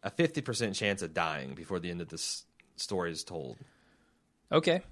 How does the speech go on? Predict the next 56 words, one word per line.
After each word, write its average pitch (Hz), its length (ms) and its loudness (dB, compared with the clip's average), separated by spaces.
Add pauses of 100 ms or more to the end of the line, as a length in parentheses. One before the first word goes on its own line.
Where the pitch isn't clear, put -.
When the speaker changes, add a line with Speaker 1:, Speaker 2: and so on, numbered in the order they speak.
Speaker 2:
I 160 80 8
mean, 175 240 6
a 165 80 10
couple 202 280 6
of 151 60 6
ways 139 220 8
he 143 80 0
could 139 200 2
get 120 200 2
caught, 120 320 6 (280)
um, 117 380 -2 (140)
sneaking 123 400 0
out 113 100 6
of 110 60 2
this 110 180 -2
thing. 113 380 0 (120)
A, 127 440 6
like 120 160 -2
you 127 60 -6
said, 127 260 4
the 120 60 -2
kid 123 200 0
in 113 60 -2
the 113 80 0
house 117 200 0
saw 110 260 0
him. 113 180 -2 (580)
B, 202 380 4 (100)
how 170 240 12
out 156 180 12
of 139 80 6
it 139 140 6
is 123 460 4
Mister 123 240 -2
Creech? - 480 -6 (920)
Is 123 140 0
he 120 100 2
completely 196 400 6
out 190 140 10
of 185 100 6
it? 185 200 4
Could 143 180 6
he, 131 380 4
after 123 240 2
he 127 80 2
gets 123 120 2
his 120 100 -2
radiology 143 540 6
scan, 143 380 2
come 135 140 0
back 131 220 6
and 127 40 6
Speaker 1:
That's 127 80 4
Speaker 2:
say, 135 140 6
Speaker 1:
true. 160 100 6
Speaker 2:
"Hey, 160 360 10